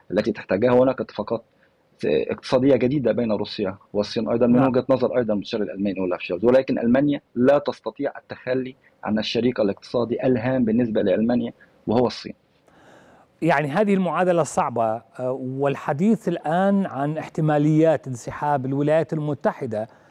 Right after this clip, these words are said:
Speaker 2: من، آه، من الناتو في، في حال قدوم ترامب الذي هدد بهذا الموضوع سابقا.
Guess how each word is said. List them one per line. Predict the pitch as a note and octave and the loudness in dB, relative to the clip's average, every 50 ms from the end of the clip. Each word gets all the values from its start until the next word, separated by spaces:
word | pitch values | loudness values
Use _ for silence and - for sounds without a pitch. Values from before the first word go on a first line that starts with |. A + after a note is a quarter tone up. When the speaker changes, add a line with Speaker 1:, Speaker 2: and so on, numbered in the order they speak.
| _ - _ _ - - | _ -20 _ _ -12 -6
Speaker 2:
من، | B2+ C3+ C#3+ D3 C#3+ C#3+ C#3 | -2 0 0 2 2 2 2
آه، | C#3 C3+ C3+ C3 C3 B2 B2+ C3 - - A#2 B2 - | 2 2 2 2 2 2 2 0 -2 -4 -6 -6 -4
من | A#2+ A#2+ C3 C3+ | -4 -2 0 0
الناتو | C3 C3 C#3 E3+ G3+ F3 - D3 D3 E3 F3+ F3+ C3+ | 2 4 4 4 2 2 0 0 0 2 2 2 0
في، | A2 - - C#3 C3+ C#3 C3 | -4 -6 -4 -2 -2 -2 -2
في | - - C3 | -4 -6 -6
حال | - - E3 D#3+ C#3+ | -2 0 0 0 0
قدوم | - D#3 D3 D3+ E3 D#3+ C#3 | -2 -2 -2 0 -2 -2 -4
ترامب | - - G3+ F#3 C3 A#2 | -2 -2 -2 0 0 -2
الذي | B2 C3 C#3+ C#3 C3+ D3+ D#3+ E3 C#3+ B2+ | -4 -4 -4 -4 -2 -4 -4 -4 -4 -4
هدد | C3+ G#3 A3 F3+ D3 B2 B2 A2 | -2 -2 0 0 0 -2 -2 -2
بهذا | A2+ B2 A#2+ C3 C3 B2 | -2 -2 -2 -2 -2 -2
الموضوع | B2 B2 B2+ B2 A#2+ C3 B2 - | -2 -2 -2 -2 -2 -2 -2 -4
سابقا. | - - B2+ A#2 G#2+ G2+ - - G#2 G2 F#2+ | -2 -2 -2 -2 -2 -4 -4 -4 -4 -4 -6